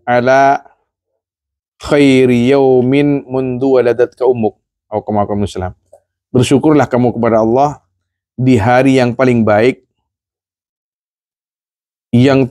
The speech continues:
tidak pernah kamu dapatkan mulai kamu itu lahir.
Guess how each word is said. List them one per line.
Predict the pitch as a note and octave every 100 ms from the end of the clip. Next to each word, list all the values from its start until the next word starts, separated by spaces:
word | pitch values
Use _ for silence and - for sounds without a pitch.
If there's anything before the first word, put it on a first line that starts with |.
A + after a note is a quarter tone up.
| -
tidak | B2+ C3 G2+ -
pernah | D3 D3+ D3 C3+
kamu | C3 C3 B2+ A#2
dapatkan | A#2+ - C#3+ C3+
mulai | B2 A#2+ A#2+
kamu | A#2 A#2
itu | A#2 C3
lahir. | G#2+ F#2 F2